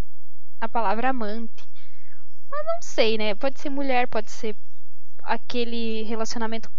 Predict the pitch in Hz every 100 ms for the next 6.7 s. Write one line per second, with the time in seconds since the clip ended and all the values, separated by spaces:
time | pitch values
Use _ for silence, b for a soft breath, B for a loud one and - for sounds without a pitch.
0 | - 240 220 226 269 226 208 220 202 196
1 | 214 233 269 - 247 - - - - -
2 | - - - 214 202 220 247 254 - -
3 | - - - - 185 - - 226 233 247
4 | b b - 240 247 269 233 - 233 262
5 | 247 240 233 226 233 226 226 247 240 -
6 | - 202 208 208 202 208